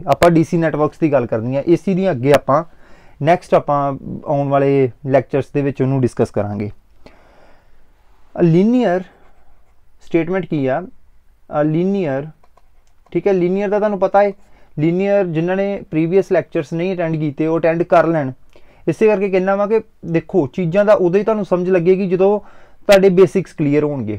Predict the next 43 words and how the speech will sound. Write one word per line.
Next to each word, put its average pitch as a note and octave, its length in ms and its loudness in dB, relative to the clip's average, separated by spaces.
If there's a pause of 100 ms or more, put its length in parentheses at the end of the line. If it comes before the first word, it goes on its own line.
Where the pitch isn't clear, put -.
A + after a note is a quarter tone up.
(100)
ਹੁਣ F3+ 120 0
ਕੋਈ F#3+ 280 4
lecture, G3 440 2 (240)
ਅਹ, E3+ 1080 2
ਆਪਣਾ F3 260 0
ਸਿਕਸ - 300 -4
ਦੇ G#3+ 120 2
ਵਿੱਚ F#3 160 -2
ਕੋਈ E3+ 220 0
ਗੱਲ D#3+ 160 2
ਕਹੀ E3 240 -2
ਹੋਈ E3 220 0
ਹੈ, D3 40 0 (140)
ਕਿਸੇ, F3 420 -2
ਕੋਈ E3+ 220 2 (120)
ਕਿਸੇ E3 200 0
ਗੱਲ D#3+ 160 0
ਨੂੰ E3+ 120 -6
ਮੈਂ E3+ 160 -4
ਮਤਲਬ D3+ 300 -4
seventh D#3 320 -4
ਦੇ F3+ 80 0
ਵਿੱਚ F3 160 -2
ਸਮਝਾਇਆ D#3+ 380 0
ਹੋਇਆ D3+ 180 0
ਹੈ, A#2 100 -4 (680)
ਸੋ G#3+ 140 6
ਹਰ G3 360 4
ਵਾਰੀ G#3+ 300 4 (200)
ਉਹ F#3+ 120 0
ਚੀਜ਼ਾਂ G3+ 280 -2
ਨੂੰ G#3 80 -4
ਸਮਝਾਉਣਾ G3+ 540 0 (1200)
ਸੌਖਾ E3 460 2
ਨਹੀਂ A2+ 240 -4
ਹੈ, F#2+ 100 -12 (460)
ਠੀਕ A3 200 -4
ਹੈ। D3+ 160 0 (480)
ਇਸ E3+ 140 2
ਕਰਕੇ G#3+ 600 2
ਇੱਕ F#3+ 180 -4
ਤੇ G#3 420 0
ਮਤਲਬ F3+ 440 0